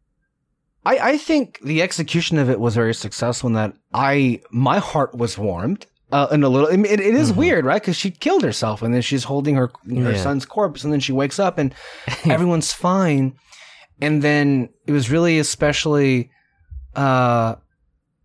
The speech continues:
Speaker 1: I guess just
Speaker 2: Yeah.
Speaker 1: I don't know, 'cause, like, these were her friends.
Speaker 2: That's why
Speaker 1: And then when
Speaker 2: ghosts
Speaker 1: they
Speaker 2: are scared to
Speaker 1: realize
Speaker 2: me,
Speaker 1: it's
Speaker 2: but yeah.
Speaker 1: Laura. "Hey, everyone, it's Laura. Can you believe it?"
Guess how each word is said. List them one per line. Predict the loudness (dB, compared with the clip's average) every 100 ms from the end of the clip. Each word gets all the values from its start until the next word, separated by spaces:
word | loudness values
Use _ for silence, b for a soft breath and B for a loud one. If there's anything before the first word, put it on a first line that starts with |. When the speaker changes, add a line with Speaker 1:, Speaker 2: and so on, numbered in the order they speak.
| -20 _ _ _ _ -20 _ _ _
Speaker 1:
I | -2
guess | 0 -2 -2
just | -4 -4 -8 _ _
Speaker 2:
Yeah. | -6 -4 -4 -8 b b b b _ _ _ _ _
Speaker 1:
I | 0
don't | 2
know, | 2
'cause, | 0 -2
like, | -4 -2
these | 0 2
were | 0
her | -2 -4
friends. | -6 -2 0 0 -6 -10 -12 -4
Speaker 2:
That's | -4 0
why | 2
Speaker 1:
And | 2
then | 2
when | 2
Speaker 2:
ghosts |
Speaker 1:
they | 2
Speaker 2:
are |
scared | 2 2
to | 2
Speaker 1:
realize | 2 0 -2
Speaker 2:
me, | -4
Speaker 1:
it's | -4
Speaker 2:
but | 0
yeah. | 2 2
Speaker 1:
Laura. | 2 0 -4 -8 _ _ B B -4
"Hey, | 0
everyone, | 2 2 2
it's | 0
Laura. | 0 2 4 4 2 0
Can | 2
you | 2
believe | 2 2 2 2
it?" | 0 -2